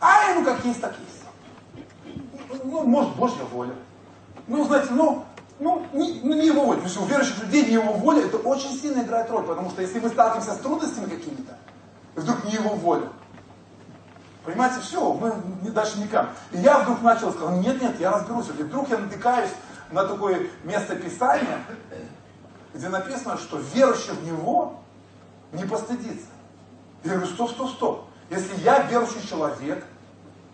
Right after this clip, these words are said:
то мне не должно быть стыдно за мою жизнь, за мои принципы, за мои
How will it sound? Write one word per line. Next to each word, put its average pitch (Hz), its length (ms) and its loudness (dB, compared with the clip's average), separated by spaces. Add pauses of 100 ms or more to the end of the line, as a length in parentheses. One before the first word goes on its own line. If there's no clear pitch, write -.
(680)
то 214 80 0
мне 220 160 6 (140)
не 233 120 0
должно 226 220 4
быть 247 120 2
стыдно 254 500 2
за 196 100 2
мою 226 200 2
жизнь, 247 280 -4
за 165 80 -4
мои 226 160 0
принципы, 185 540 -6
за 175 120 -6
мои 233 300 0